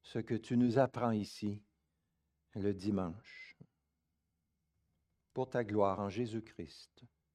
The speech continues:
Amen. Nous écoutons ensemble la lecture de Jérémie trois, les versets six à vingt-cinq. L'Éternel me dit au temps du roi Josias, «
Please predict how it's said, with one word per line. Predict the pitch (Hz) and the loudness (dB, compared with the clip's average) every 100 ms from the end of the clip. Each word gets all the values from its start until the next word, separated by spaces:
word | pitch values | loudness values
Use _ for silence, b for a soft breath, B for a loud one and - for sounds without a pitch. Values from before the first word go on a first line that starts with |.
| _ _ _ | _ _ _
Amen. | 98 95 92 80 78 - 101 _ _ _ _ _ _ _ b b b b b _ | -6 -4 -2 -4 -8 -14 -20 _ _ _ _ _ _ _ b b b b b _
Nous | 87 104 | -8 -8
écoutons | - 110 120 | -6 0 2
ensemble | 104 98 123 113 | 2 0 0 2
la | 104 | 2
lecture | 95 90 - 123 135 156 156 | 0 -4 -2 2 2 0 -2
de | 98 92 | -4 -4
Jérémie | 92 110 101 98 95 | -4 -4 -2 -2 -2
trois, | - - 113 127 | -6 0 4 4
les | 110 | 4
versets | 92 90 - 80 | -2 -6 -6 -8
six | - 139 135 - | -6 -6 -6 -6
à | 107 | -6
vingt-cinq. | 95 92 - 80 76 - _ - - _ _ _ _ _ _ _ _ _ _ _ _ _ _ _ _ _ _ _ _ _ _ _ _ _ _ _ _ _ _ _ | -4 -8 -8 -10 -10 -14 _ -20 -20 _ _ _ _ _ _ _ _ _ _ _ _ _ _ _ _ _ _ _ _ _ _ _ _ _ _ _ _ _ _ _
L'Éternel | - 101 135 135 165 147 | -8 2 4 8 8 8
me | 123 113 | 6 4
dit | 95 117 139 b b b b | 0 -4 -4 b b b b
au | 110 110 | -2 -2
temps | - 135 | 2 0
du | 117 107 | 2 -2
roi | 95 110 110 | 2 2 2
Josias, « | 90 131 101 107 107 131 147 - - | 2 0 2 4 6 4 -4 -12 -18